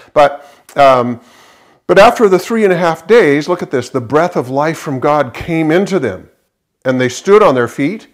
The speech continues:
and great fear fell on those who were watching them, and they heard a loud voice from heaven," notice, saying, "Come up here." Very interesting. "Then they went up into heaven in the cloud."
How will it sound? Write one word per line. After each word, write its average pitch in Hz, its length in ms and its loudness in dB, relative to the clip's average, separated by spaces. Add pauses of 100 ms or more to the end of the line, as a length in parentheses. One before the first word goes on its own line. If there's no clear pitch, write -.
(460)
and 110 160 -10
great 156 280 0
fear 165 280 -2
fell 156 280 2
on 143 180 0
those 156 320 -2
who 143 100 -6
were 123 160 -4
watching 143 520 -2
them, 180 320 -4 (380)
and 123 140 -8
they 120 80 -4
heard 139 160 0
a - 20 2
loud 139 320 2
voice 151 400 2
from 151 220 -2
heaven," 147 460 2
notice, 143 480 -2 (500)
saying, 139 420 -2
"Come 180 380 0
up 220 200 4
here." 165 500 2 (400)
Very 135 320 0
interesting. 160 560 -6 (540)
"Then 139 200 -6
they 135 180 -2
went 170 400 -2 (240)
up 160 440 -2
into 151 380 -4
heaven 135 500 -4 (420)
in 117 400 -4 (600)
the 131 100 -12
cloud." 135 500 -2